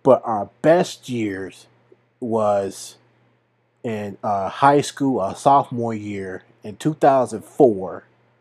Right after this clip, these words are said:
two thousand three and two thousand four, as a matter of fact. But mainly it was, yeah, it was both two thousand three and two thousand four. And then we also had another one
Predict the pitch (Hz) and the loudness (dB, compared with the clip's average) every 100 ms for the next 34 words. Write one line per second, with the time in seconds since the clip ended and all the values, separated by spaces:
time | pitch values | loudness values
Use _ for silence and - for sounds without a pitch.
0 | _ _ _ _ _ _ _ _ _ - | _ _ _ _ _ _ _ _ _ 0
1 | 180 160 143 143 151 135 135 151 127 - | 6 8 6 2 2 2 2 0 0 -4
2 | 101 92 92 - 107 92 87 - 101 90 | -4 -6 -10 -8 -6 -6 -10 -12 -12 -12
3 | 87 - 120 95 90 - _ _ - 101 | -14 -6 -4 -4 -8 -16 _ _ -6 -4
4 | 113 135 135 117 110 110 101 98 87 - | -2 -2 -2 -4 -6 -8 -12 -12 -16 -16
5 | - 123 110 104 98 - 117 - 113 107 | -6 -4 -4 -6 -4 0 0 -2 -4 -4
6 | 101 104 92 101 92 - - 85 82 - | -4 -12 -10 -10 -10 -12 -14 -12 -12 -18
7 | _ - - - - 95 _ 160 160 160 | _ -20 -20 -16 -16 -16 _ 2 4 4
8 | 123 107 - _ 110 - 123 139 131 92 | 2 -4 -12 _ -12 -2 0 2 -2 -6
9 | - 104 98 98 - 98 104 135 131 107 | -4 -4 -4 -8 -12 -12 0 2 2 -2
10 | 98 95 92 | -8 -12 -16